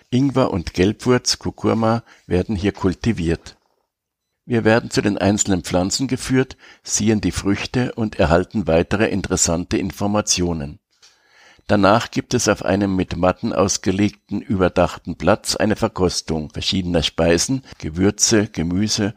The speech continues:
und Obst mit gebratenem Reis. Dazu wird Tee ausgeschenkt. Das Haus des Sklavenhändlers Tipu Tip.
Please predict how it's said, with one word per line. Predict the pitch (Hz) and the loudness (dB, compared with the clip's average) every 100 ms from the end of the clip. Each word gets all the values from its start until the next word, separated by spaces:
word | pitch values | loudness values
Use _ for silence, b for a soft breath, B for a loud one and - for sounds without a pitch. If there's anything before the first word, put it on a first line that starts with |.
| - | -6
und | 107 - | -8 -2
Obst | 87 - - | -2 -2 -4
mit | 101 87 | -4 -4
gebratenem | 147 - 82 85 110 110 | -4 -2 0 0 0 -2
Reis. | 87 78 76 - - - b b b b b | 2 2 2 0 -6 -10 b b b b b
Dazu | 107 - 139 | -4 0 2
wird | 135 127 | 2 2
Tee | 98 87 | 2 2
ausgeschenkt. | - 78 - 76 - 76 73 - - _ _ _ _ _ _ b b b - | 2 -2 -4 -2 -2 -2 -8 -16 -20 _ _ _ _ _ _ b b b -4
Das | 123 - | -2 2
Haus | 95 123 | 2 0
des | - 127 | -2 -4
Sklavenhändlers | - 90 82 - 104 110 110 104 - | 0 2 2 2 -4 -4 -2 -2 -4
Tipu | - 107 - 117 | -6 -6 -4 -6
Tip. | - - - | -6 -8 -10